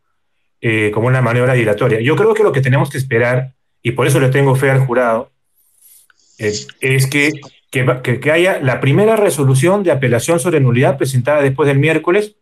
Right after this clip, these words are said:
la, y la primera apelación que llegue y sea resuelta respecto de que haya llegado el miércoles en horario, en, en el horario correspondiente,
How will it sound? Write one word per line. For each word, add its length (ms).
la, 200
y 100
la 140
primera 320
apelación 640
que 140
llegue 600
y 80
sea 180
resuelta 680
respecto 600
de 400
que 80
haya 120
llegado 300
el 60
miércoles 640
en 160
horario, 380
en, 500
en 60
el 120
horario 320
correspondiente, 840